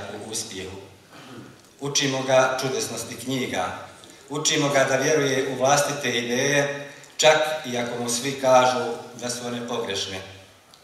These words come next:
Učimo ga da uvijek ima uzvišenu vjeru u sebe, jer tada će uvijek imati uzvišenu vjeru i u čovječanstvo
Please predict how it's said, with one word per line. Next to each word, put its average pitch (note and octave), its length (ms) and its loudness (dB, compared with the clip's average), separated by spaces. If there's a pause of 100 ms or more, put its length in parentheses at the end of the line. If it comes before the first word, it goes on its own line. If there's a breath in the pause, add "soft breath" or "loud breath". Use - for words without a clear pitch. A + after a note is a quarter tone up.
(440 loud breath)
Učimo D3 380 0
ga C#3 100 0
da D3 140 4
uvijek D#3 300 2
ima D3 240 2
uzvišenu C3+ 440 0
vjeru C3+ 320 2
u B2 40 -2
sebe, A2 360 -2 (640)
jer A#2+ 220 -2
tada C#3 240 4
će C3 260 0
uvijek C3 340 0
imati B2+ 580 -2
uzvišenu B2 540 -4
vjeru B2 260 -2 (140)
i A2 180 -12
u - 40 -8
čovječanstvo A2 800 -6